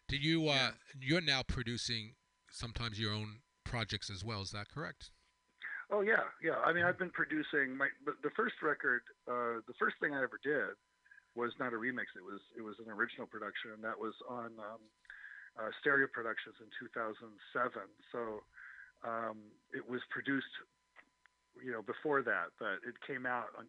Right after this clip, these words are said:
Speaker 2: in, in early two thousand seven and ended up going, uh, it was released by, uh, first Stereo Productions and then, um, Global Underground and Tommy Boy and, um, and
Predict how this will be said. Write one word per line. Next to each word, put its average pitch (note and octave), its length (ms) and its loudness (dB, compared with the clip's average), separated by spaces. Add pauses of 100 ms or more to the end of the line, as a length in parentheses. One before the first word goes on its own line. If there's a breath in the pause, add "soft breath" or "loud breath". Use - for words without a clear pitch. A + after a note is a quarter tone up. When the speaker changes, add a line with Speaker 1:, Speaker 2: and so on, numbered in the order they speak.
Speaker 2:
in, A#2+ 100 -16 (180)
in A#2 120 -10
early A#2 280 -2
two B2 80 -6
thousand A2+ 280 -8 (100)
seven A#2+ 220 -2 (580 loud breath)
and A#2+ 140 -6
ended A#2+ 180 -2
up A2+ 140 -4
going, A2+ 500 -4 (140)
uh, A2 240 -6
it A#2 40 -6
was A#2 200 -6
released A#2 340 -6
by, G#2+ 240 0
uh, G#2 300 -4 (240)
first - 160 -4
Stereo B2+ 240 -4
Productions B2 640 -6
and A2 180 -12
then, A#2 280 -10
um, A2 200 -18 (460 loud breath)
Global A#2+ 300 0
Underground A2+ 720 -2 (180)
and G#2+ 220 -12
Tommy A#2+ 240 -6 (100)
Boy G#2 260 -2
and, G#2+ 560 -8
um, G#2 200 -6 (1000 loud breath)
and A2+ 320 -8